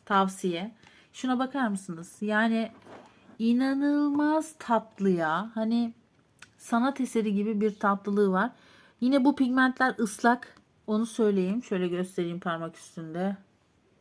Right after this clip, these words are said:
Şu orada ne, parmak üstünde niye gösteriyorum? Şurada göstereyim. Bunları parmakla uygulayın arkadaşlar.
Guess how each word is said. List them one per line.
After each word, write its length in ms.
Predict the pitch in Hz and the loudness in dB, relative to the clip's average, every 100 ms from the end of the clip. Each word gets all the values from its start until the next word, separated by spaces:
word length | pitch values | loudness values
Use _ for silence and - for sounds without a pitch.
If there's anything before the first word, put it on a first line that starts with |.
| _ _ _ | _ _ _
Şu 180 | - - | -20 -6
orada 320 | 202 185 190 | -4 -2 -2
ne, 180 | 190 202 190 - | -2 -4 -8 -4
parmak 300 | 196 196 196 | -2 -2 -6
üstünde 260 | - 247 | -6 -2
niye 120 | 220 | -2
gösteriyorum? 540 | 151 160 - 160 160 175 | -4 -8 -8 -10 -10 -10
Şurada 200 | 196 185 | -8 -6
göstereyim. 600 | 165 165 - 160 196 240 _ _ _ _ _ _ _ _ _ _ _ _ _ _ _ _ _ _ - - - - - - | -6 -8 -10 -8 -8 -8 _ _ _ _ _ _ _ _ _ _ _ _ _ _ _ _ _ _ -20 -20 -20 -20 -18 -6
Bunları 300 | 254 277 294 | 0 0 2
parmakla 460 | 285 262 269 269 226 | 2 2 2 2 2
uygulayın 440 | 214 202 190 180 | 4 2 2 2
arkadaşlar. 760 | 175 185 190 180 185 - 262 | 0 0 0 0 0 0 -2